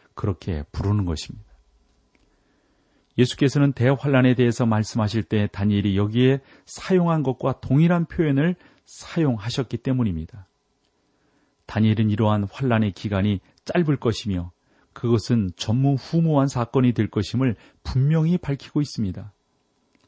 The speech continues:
이것이 바로 주님 예수 그리스도께서 대환란기라고 부르신 그러한 이유입니다. 주님께서는 당신께서 하시는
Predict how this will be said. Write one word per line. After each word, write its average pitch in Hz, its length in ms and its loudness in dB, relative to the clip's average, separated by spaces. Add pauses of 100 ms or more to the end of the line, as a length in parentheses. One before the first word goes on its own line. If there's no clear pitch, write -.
(640)
이것이 110 320 0
바로 92 460 -2 (100)
주님 107 360 0
예수 104 300 0
그리스도께서 135 760 -2 (520)
대환란기라고 135 1120 0
부르신 107 500 -2 (260)
그러한 98 300 -6 (140)
이유입니다. 110 680 -4 (1160)
주님께서는 170 680 4
당신께서 131 600 2
하시는 127 540 0